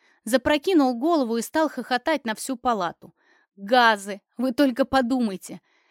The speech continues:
Да такими метановыми залежами можно всю больницу на воздух поднять!" "Надь!" — устало проговорил он, когда отсмеялся. "Давай по-честному". Вдруг вместе с гоготом, который стал лучшим отражением того ощущения, которое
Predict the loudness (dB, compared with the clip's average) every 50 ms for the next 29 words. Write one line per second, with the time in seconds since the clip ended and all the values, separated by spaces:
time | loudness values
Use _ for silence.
0 | _ _ _ _ _ 0 0 2 2 -2 -2 2 4 4 6 6 4 2 0 -2
1 | -2 0 0 0 0 0 -2 -4 -4 -4 -6 -8 -8 -4 -2 -2 -2 -2 -4 -6
2 | -8 -8 -8 -8 -8 -10 _ _ _ _ _ _ 4 4 4 4 4 0 2 0
3 | 0 2 2 4 6 6 4 4 2 -2 -2 0 0 0 0 0 -2 -2 -4 -12
4 | -14 _ -6 -6 -4 -4 -4 -6 -6 -6 -10 -14 _ _ _ _ _ _ _ _
5 | _ _ -6 -2 -2 0 0 -2 -4 -8 -20 _ _ _ _ _ _ -14 -14 -8
6 | -4 -2 -2 -2 -2 -4 _ -12 -12 -8 -4 -4 -4 -2 -4 -6 -8 -4 -2 -2
7 | -2 0 -2 -6 -6 -2 -2 -2 -2 -4 -6 -6 -4 -4 -2 -2 -4 -4 -4 -8
8 | -14 -16 -20 _ _ _ _ _ _ _ _ _ _ _ _ _ _ _ _ _
9 | _ _ -2 2 2 4 4 4 2 2 -2 -6 -6 -6 -8 -8 -8 -10 -10 -10
10 | -10 -10 -12 -14 _ _ _ _ _ _ _ _ _ _ _ _ _ -12 -2 2
11 | 2 2 2 0 -4 -2 -2 0 -2 -2 -6 -10 -12 -8 -4 -2 -2 0 -2 -4
12 | -4 -4 -8 -8 -8 _ _ _ _ _ _ _ -4 -4 -4 -2 -2 -4 -4 -6
13 | -4 -2 -2 -2 -2 -2 -6 -8 -6 -4 -4 -4 -6 -6 -8 -6 -6 -6 -4 -4
14 | -6 -4 -4 -6 -6 -6 -8 -10 -8 -6 -6 -6 -4 -4 -6 -6 -8 -10 -10 -8
15 | -6 -4 -4 -4 -6 -8 -8 -10 -10 -8 -6 -6 -6